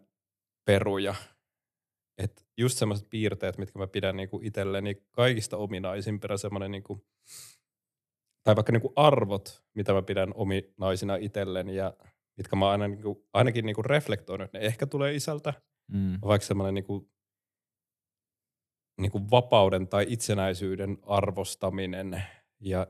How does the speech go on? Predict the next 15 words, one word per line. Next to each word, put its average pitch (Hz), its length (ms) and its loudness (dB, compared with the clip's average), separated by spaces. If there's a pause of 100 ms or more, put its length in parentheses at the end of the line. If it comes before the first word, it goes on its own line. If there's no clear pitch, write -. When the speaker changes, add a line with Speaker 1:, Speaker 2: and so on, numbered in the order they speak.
Speaker 1:
jotenkin 101 400 2
mun 107 180 2
niinku 98 440 -2
ehkä 101 240 -2
suurin 104 480 4
arvo 98 320 0
tai 92 140 -2
unelma 92 420 -2
elämässä 95 480 -4
olisi 95 160 -2
semmonen, 92 280 -2
että 92 140 -8
olisi 95 120 -4
tavallaan 90 380 -6
niinku 92 360 -8